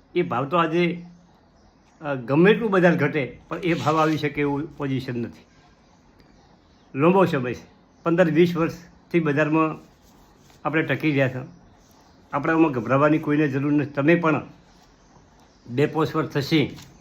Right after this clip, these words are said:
એટલે તમારો પોર્ટફોલિયો પણ મજબૂત બની જશે. તમે જ્યાંથી શેર લીધા હશે એનાથી તો ક્યાંય ઘણું તમારા પોર્ટફોલિયોમાં વળતર હશે, પરંતુ ટૂંકા સમયમાં જે શેર લીધ-, લોકોએ લીધા છે એમને નુ-, ખૂબ મોટું નુકસાન છે.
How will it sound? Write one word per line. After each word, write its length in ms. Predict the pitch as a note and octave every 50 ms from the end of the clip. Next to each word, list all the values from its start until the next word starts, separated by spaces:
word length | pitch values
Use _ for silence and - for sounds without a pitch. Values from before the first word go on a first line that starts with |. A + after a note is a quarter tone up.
| - - _ - - _ - - -
એટલે 120 | C3+ D3
તમારો 380 | C3+ - C#3+ C3+ C#3+ D3+ D3+ C#3+
પોર્ટફોલિયો 480 | C3+ D3 C#3+ A#2+ - - C#3 C#3+ C#3+
પણ 140 | B2+ C#3+ C#3
મજબૂત 360 | C3 B2+ B2+ A#2 C3 C3+ C3
બની 220 | B2 A2+ A#2+ A#2+ A2+
જશે. 420 | G#2 G#2+ G#2 - - - - _ _ _ _ _ _ _ _ _ _ _ _ _ - _ _ - - - - - - - - - - - _ -
તમે 480 | C3+ C3+ D3 D3+ D3+ D3+ D3+ C#3 - - B2+ A#2
જ્યાંથી 320 | G#2 A#2+ C#3 D3 C#3+ G3
શેર 180 | E3+ F3 D#3+ D3
લીધા 300 | C3 B2+ A#2 - C3+ C3
હશે 220 | A#2+ - - - - - - - - - - - - - - - - - _ _ - - D3
એનાથી 340 | C#3+ C#3+ D3+ D3 D3 D#3 C#3+
તો 280 | C3+ D#3 D3+ D3 D3+
ક્યાંય 480 | C#3+ - - - - - - D3+ E3+ F3
ઘણું 260 | C3+ B2+ B2+ C#3 C3+
તમારા 320 | C3 C#3+ C3+ C#3 C#3 C#3
પોર્ટફોલિયોમાં 600 | C3+ C3+ - C3 C3 - C#3 B2 B2+ B2+ C3 B2+
વળતર 360 | A#2 A2+ A2+ G2+ - A#2+ G2+ F#2+
હશે, 320 | F2+ - - - - _ _ _ _ - - - - - - - _ _ _ _ _ _ _
પરંતુ 340 | - D3 D#3 E3+ E3+ F#3 G3
ટૂંકા 320 | F3 - D#3+ D#3 - -
સમયમાં 420 | - E3+ F#3 F3+ F#3+ F#3+ F#3 F#3 F3+
જે 120 | E3+ F3
શેર 180 | E3+ F3 F3 E3
લીધ-, 300 | D#3+ E3 D#3+ D3 C3 D3+
લોકોએ 400 | D#3+ D#3 D3 D3+ C#3+ D#3+ D3+ D3
લીધા 260 | C3+ B2 A2+ D3 C#3+
છે 100 | B2 D3+
એમને 220 | D3 C#3 D3 D3
નુ-, 140 | C#3+ C#3 C#3+
ખૂબ 260 | C#3 - - D#3+ D#3
મોટું 240 | C3+ B2+ B2+ C3 C3+
નુકસાન 340 | B2+ B2 A#2+ - - A2+ -
છે. 160 | F2+ - -